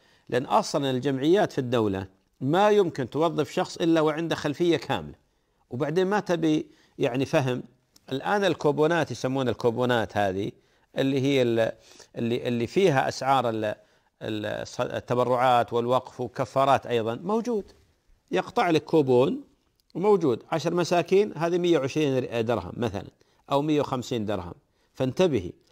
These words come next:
ولذلك أختي الفاضلة، أنت الآن لو في بيتك، في بيتك، امسك الهاتف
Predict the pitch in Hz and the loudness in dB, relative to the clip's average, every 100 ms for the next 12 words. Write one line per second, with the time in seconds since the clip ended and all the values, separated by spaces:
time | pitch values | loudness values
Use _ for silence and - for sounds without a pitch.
0 | _ - 127 143 190 165 156 139 143 123 | _ -4 0 2 2 2 -2 -2 -2 0
1 | 113 117 - _ _ - 226 196 175 165 | -2 -4 -10 _ _ -4 -4 -2 -2 0
2 | 175 160 208 190 165 135 104 117 - 226 | 0 2 2 2 4 4 2 -2 -4 0
3 | 202 117 - - _ _ _ _ _ _ | 4 2 2 -20 _ _ _ _ _ _
4 | - 190 226 - 175 160 156 135 190 180 | -10 -8 -8 -8 -4 0 2 2 -2 -10